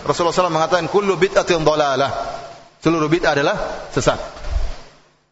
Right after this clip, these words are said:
Tanpa ada pengecualian. "Wa kullu dhalalatin finnar." Dan setiap kesesatan di neraka. Namun memang benar,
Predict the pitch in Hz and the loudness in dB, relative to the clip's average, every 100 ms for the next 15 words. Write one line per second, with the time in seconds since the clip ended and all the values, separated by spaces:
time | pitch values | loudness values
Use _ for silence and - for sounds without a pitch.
0 | _ _ _ 180 175 170 156 147 147 139 | _ _ _ 4 4 4 2 0 0 2
1 | 131 120 90 - - - _ _ _ _ | 2 0 -4 -8 -14 -20 _ _ _ _
2 | _ _ _ _ - 117 175 185 180 170 | _ _ _ _ -4 0 2 2 0 -2
3 | - - 143 170 196 175 170 156 143 123 | -6 0 2 2 0 0 0 2 2 0
4 | 101 139 135 - 190 - 160 139 170 180 | 0 0 -2 0 0 0 -2 0 2 2
5 | 151 143 127 107 98 - - - _ _ | 2 0 0 -2 -6 -8 -18 -20 _ _
6 | _ _ _ _ _ _ _ _ _ _ | _ _ _ _ _ _ _ _ _ _
7 | _ _ _ _ _ _ _ _ _ _ | _ _ _ _ _ _ _ _ _ _
8 | _ _ _ _ _ _ _ _ 151 196 | _ _ _ _ _ _ _ _ 0 2
9 | 262 302 277 254 196 175 143 | 2 0 2 2 2 2 0